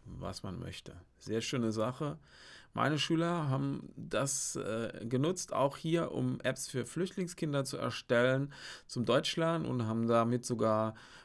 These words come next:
äh, Preise gewonnen. Und die Apps haben sie auf ihrem Blog bereitgestellt,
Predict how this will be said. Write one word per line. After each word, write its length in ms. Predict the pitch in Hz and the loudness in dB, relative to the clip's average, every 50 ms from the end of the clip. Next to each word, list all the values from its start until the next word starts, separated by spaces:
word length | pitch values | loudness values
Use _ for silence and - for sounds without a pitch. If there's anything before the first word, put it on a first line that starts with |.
| - - - | -16 -8 0
äh, 380 | - 107 107 107 107 107 104 | 2 4 6 6 6 4 2
Preise 500 | 90 101 98 - - 98 98 110 104 107 | 0 -2 -4 0 2 4 4 4 4 2
gewonnen. 540 | 104 98 90 92 90 82 71 69 65 - - - - | 0 0 2 2 0 0 0 -4 -8 -8 -10 -6 -2
Und 480 | 113 117 113 117 113 - - - - | 0 2 2 2 0 -4 -6 -6 -4
die 280 | 120 113 117 120 127 - | -2 0 0 0 0 0
Apps 360 | - 143 143 - - - - | 0 -2 -2 -2 -4 -4 -2
haben 180 | 139 139 139 127 | 0 0 0 0
sie 140 | 131 127 | -2 -2
auf 160 | - 117 - - | -2 -4 -4 -4
ihrem 240 | - 110 104 104 | -4 -4 -4 -2
Blog 400 | 101 - 117 127 165 - - - _ _ _ _ _ _ _ - | 2 6 6 6 6 4 0 -16 _ _ _ _ _ _ _ -4
bereitgestellt, 1120 | - 104 101 104 113 151 185 - 170 156 - - - 160 156 165 170 180 233 - - - | -2 2 4 4 4 4 4 2 0 0 0 2 2 4 6 6 6 4 4 0 -4 -12